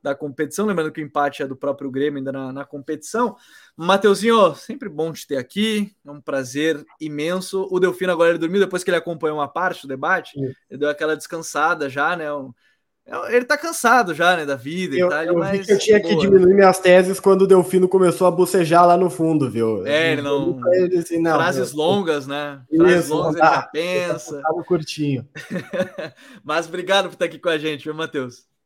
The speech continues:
Speaker 2: Valeu, Gabriel. Valeu, um grande abraço aí no Douglas também. Um prazer falar com vocês, a gente tá junto. Bom Grenal, viu? Bom Grenal pra todo mundo.
Speaker 1: Obrigado pra todo mundo que esteve aqui com a gente. A gente volta na próxima segunda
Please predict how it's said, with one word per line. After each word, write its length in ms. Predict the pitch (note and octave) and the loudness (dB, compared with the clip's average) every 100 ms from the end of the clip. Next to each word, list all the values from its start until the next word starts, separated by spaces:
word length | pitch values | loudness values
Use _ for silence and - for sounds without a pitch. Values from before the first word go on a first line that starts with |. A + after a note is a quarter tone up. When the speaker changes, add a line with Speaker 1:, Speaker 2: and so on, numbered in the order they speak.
| - | 2
Speaker 2:
Valeu, 280 | F#3 G3+ G3 | 6 6 6
Gabriel. 600 | G3+ G3 F#3 G3 G#3+ G3+ | 4 6 8 10 8 8
Valeu, 380 | F#3 F3 G3 F#3+ | 6 6 6 6
um 260 | F3 D#3 | 2 -4
grande 280 | C#3+ F#3 F#3 | -2 0 2
abraço 340 | E3+ E3+ F3 F3+ | 2 2 2 -2
aí 80 | |
no 100 | F3 | -4
Douglas 380 | D#3+ E3 E3+ E3 | 0 0 0 0
também. 420 | E3+ D3+ D#3+ F#3+ | 0 0 2 4
Um 140 | F#3+ E3 | 2 2
prazer 460 | F3+ F3+ G3+ A3 | 2 4 6 4
falar 260 | G#3 G3 G3 | 4 4 4
com 160 | G3 F#3+ | 4 2
vocês, 400 | F3+ C#3 F3 F3+ | 0 0 -2 0
a 80 | |
gente 240 | E3+ F3 - | -4 -6 -6
tá 160 | D#3+ | -4
junto. 300 | B2+ D#3+ F#3 F3 | -4 -6 0 8
Bom 240 | A#3+ C#4 | 8 8
Grenal, 720 | C4 B3+ G#3 F3+ D#3 B2+ F#2+ | 6 8 8 10 10 6 0
viu? 160 | C#3 C#3 | -6 -2
Bom 180 | D3 E3 | -2 0
Grenal 360 | E3 C#3+ C#3 | -2 -2 -4
pra 100 | C3+ | -8
todo 220 | B2+ A#2+ | -14 -18
mundo. 180 | G2+ F2+ _ _ _ _ _ _ | -20 _ _ _ _ _ _ _
Speaker 1:
Obrigado 360 | D#3 F3+ A3+ A#3 | -8 -2 0 0
pra 100 | A3+ | -2
todo 200 | A3 G3+ | -2 -2
mundo 260 | G3+ C4+ C4+ | -4 -4 -6
que 60 | |
esteve 260 | - G3+ G3 | -4 -4 -4
aqui 140 | G3 | -8
com 120 | F#3+ F3+ | -6 -4
a 80 | |
gente. 380 | C#3+ F3 B3+ B3 | -2 -2 -2 -4
A 40 | G#3 | -10
gente 120 | F3+ | -6
volta 220 | F#3+ G3+ | -6 -6
na 80 | F#3 | -6
próxima 360 | F#3+ F#3+ G3 | -4 -4 -6
segunda 640 | F#3+ G3+ F#3 C#4 C#4+ C#4+ | -14 -12 -6 -4 0 0